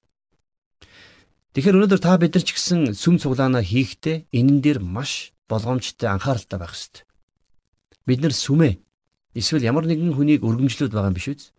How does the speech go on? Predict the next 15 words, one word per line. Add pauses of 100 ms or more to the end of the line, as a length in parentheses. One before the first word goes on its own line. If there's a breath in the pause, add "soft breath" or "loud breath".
(840 loud breath)
Эсвэл
бид
нар
ямар
нэгэн (280 soft breath)
арга
барилыг
шүтэж
байна
уу? (1160)
А,
эсвэл
бид
нар
үнэхээр